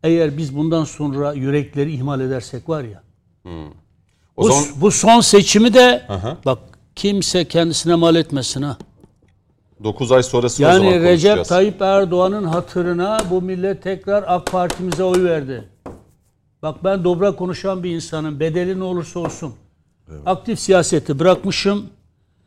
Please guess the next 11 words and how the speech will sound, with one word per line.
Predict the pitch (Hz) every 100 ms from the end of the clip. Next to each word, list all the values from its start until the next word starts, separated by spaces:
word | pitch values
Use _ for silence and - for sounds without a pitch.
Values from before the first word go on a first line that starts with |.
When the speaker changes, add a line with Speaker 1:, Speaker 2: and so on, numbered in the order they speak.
| _ _ _ _ _ _ _
Speaker 1:
Bugün | 151 202 226
kazandığım | 185 196 185 208 196 220
için | 175 220
rahat | 180 156 -
böyle | 143 131
konuşuyorum. | 135 127 - 131 117 135
Allah | 156 202
muhafaza, | 185 156 165 151 165
kaybetseydik, | - 196 185 175 - 175 156 -
böyle | 165 196
konuşsaydık | 190 175 170 247 262 170 -